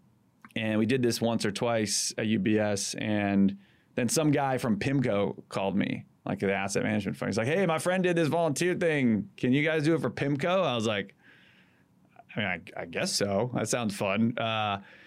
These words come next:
the next thing you know, I got more and more companies calling, and I started a, a nonprofit. And, uh,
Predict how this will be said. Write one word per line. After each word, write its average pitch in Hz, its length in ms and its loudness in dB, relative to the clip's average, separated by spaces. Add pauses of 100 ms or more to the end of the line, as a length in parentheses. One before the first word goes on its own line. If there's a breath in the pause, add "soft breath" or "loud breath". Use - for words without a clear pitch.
(160 loud breath)
the 135 80 0
next 156 160 0
thing 156 120 0
you 143 60 2
know, 135 200 2
I 160 100 2
got 135 160 2
more 127 140 2
and 139 40 0
more 127 140 0
companies 127 360 0
calling, 117 520 0
and 110 160 4
I 107 60 0
started 117 360 2
a, 110 260 0 (100)
a 117 80 -2
nonprofit. 117 720 0
And, 107 360 4
uh, 98 500 2